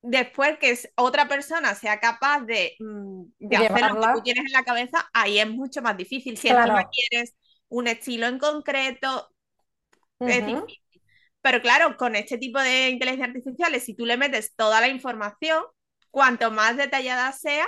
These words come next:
Speaker 2: Es
Speaker 1: te,
Speaker 2: muy,
Speaker 1: te hace
Speaker 2: es muy,
Speaker 1: brujería.
Speaker 2: es muy heavy. ¿Y no corre peligro los puestos de diseñadores?
Speaker 1: También se supone que corren peligro los de marketing, los escritores,
Speaker 2: Claro,
Speaker 1: los
Speaker 2: todos.
Speaker 1: copywriters, pero al final yo pienso que no.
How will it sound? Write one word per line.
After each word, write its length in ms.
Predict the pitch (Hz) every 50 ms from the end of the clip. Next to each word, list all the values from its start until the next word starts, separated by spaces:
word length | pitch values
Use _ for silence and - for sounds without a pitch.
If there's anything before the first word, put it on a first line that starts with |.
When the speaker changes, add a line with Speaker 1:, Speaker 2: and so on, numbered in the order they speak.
| 494 - _ _ _ _ _ _ _ _ _ _ _ _ _ _ _ _ _ _ _ _
Speaker 2:
Es 180 | 262 233 202 233
Speaker 1:
te, 0 |
Speaker 2:
muy, 300 | 262 302 302 294 - -
Speaker 1:
te 80 | 202
hace 300 | 165 - - _ _ 156 156
Speaker 2:
es 220 | - 247 220 190 208
muy, 240 | 254 302 294 -
Speaker 1:
brujería. 140 | - - - _ _ _ -
Speaker 2:
es 180 | 247 202 196
muy 160 | 208 233 269 254
heavy. 340 | - - 214 208 220 262 240
¿Y 160 | 226 - 233 233
no 140 | 233 214 220
corre 240 | 285 320 330 294 -
peligro 440 | - 214 208 208 202 196 220 269 302
los 160 | 277 - - -
puestos 360 | - 214 196 - 233 208 185
de 80 | 202 190
diseñadores? 920 | 196 196 214 202 202 190 185 190 185 190 247 370 453 - - - - _ _ _ _ _ _ _ _ _ _ _ _ _ _ _ _ _ _ _ _ _ _ _ _
Speaker 1:
También 340 | - 285 262 262 262 254 254
se 120 | 262 294 254
supone 300 | 285 240 277 269 294 294
que 180 | 294 285 -
corren 240 | - 262 254 247 247
peligro 320 | 240 226 233 226 226 220
los 180 | 208 208 208 214
de 80 | 240 269
marketing, 640 | 302 311 311 311 311 311 294 294 262 285 294 302 370
los 140 | 311 277 277
escritores, 440 | 220 214 - - 233 240 233 269 269 269 277
Speaker 2:
Claro, 380 | 277 254 247 269 269 277 277 262 -
Speaker 1:
los 0 |
Speaker 2:
todos. 560 | 254 262 262 254 226 202 - - - 254 - _ -
Speaker 1:
copywriters, 760 | 254 254 262 269 277 254 - 262 262 262 262 277 262 - _ _ _
pero 200 | 254 247 240 233
al 80 | 233
final 300 | 247 247 233 226 233 240
yo 140 | 262 285 285
pienso 380 | 302 294 302 302 - 349 - -
que 140 | 277 247
no. 440 | 233 240 254 262 254 247 262 370 -